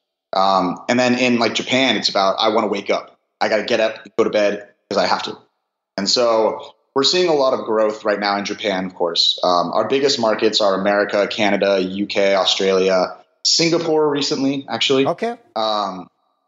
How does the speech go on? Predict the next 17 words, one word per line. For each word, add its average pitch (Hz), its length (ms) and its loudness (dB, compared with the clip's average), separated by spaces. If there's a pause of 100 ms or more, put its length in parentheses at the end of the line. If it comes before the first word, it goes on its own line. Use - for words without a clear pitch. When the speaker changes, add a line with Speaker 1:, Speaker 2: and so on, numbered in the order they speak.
(160)
Speaker 1:
yeah, 123 180 2
we 120 140 0
did. 123 180 -2
We 117 60 -4
started 120 240 0
running 113 180 0
a 95 80 -4
couple 107 240 -6
campaigns, 101 840 -2
uh, 90 240 2
and 92 100 -2
Singapore 98 480 0
was 90 180 0
just - 220 -2
crushing 87 340 0
it. 80 140 -10 (260)
Speaker 2:
Okay. 160 240 -4